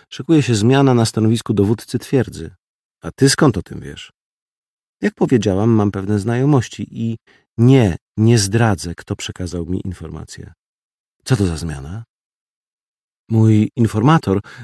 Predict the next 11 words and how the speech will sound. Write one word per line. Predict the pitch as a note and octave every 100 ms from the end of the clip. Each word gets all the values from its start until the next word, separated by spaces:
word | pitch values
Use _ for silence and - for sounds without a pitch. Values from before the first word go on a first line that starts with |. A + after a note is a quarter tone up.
| -
nie | B2+ D#3
miał | C#3+
całkowitej | - A2+ A#2 A#2+ A2
pewności, | - G2 A2 A2+ - -
ale | F#2+ G2 -
podobno | G2 A2 A2+ F#2 F2 F#2+ - _ -
mówi | G2+ A2+ G#2+
się | - -
o | F2
generale | F2 E2+ E2+ F2 F2 E2+ _ _ _
Nichofie. | E2 G2+ - F#2 - D#2+ -